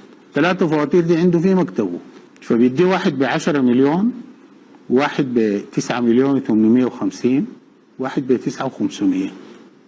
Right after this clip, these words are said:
فبيجيبوا الثلاثة ورقات ديل بيصدق عليها طوال المدير، يقول اشترى بتسعة ألف وخمسمية، بيكون بأربعة مليون. مرات تلقى لك زول هو الطز ما بيعرفها، و-، و-،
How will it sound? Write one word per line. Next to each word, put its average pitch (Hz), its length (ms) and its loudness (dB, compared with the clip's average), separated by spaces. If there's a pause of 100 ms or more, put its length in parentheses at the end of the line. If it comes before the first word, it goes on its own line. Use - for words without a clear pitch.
(100)
فبيجيبوا 165 440 2
الثلاثة 190 400 -2
ورقات 139 380 -4
ديل 175 220 0
بيصدق 151 480 -2
عليها 123 220 -4
طوال 127 400 -4
المدير، 123 440 0
يقول 135 260 0
اشترى 135 440 -4
بتسعة - 380 -12 (500)
ألف 104 180 -10
وخمسمية، - 460 -8 (960)
بيكون 220 240 2
بأربعة 190 360 -2
مليون. 95 400 -4 (640)
مرات 196 380 -4
تلقى 165 220 0
لك 185 180 0
زول 185 360 0 (1000)
هو 196 60 2
الطز 190 480 -2 (840)
ما 139 120 2
بيعرفها، 135 600 -4 (480)
و-، 143 40 -4
و-، 127 840 -4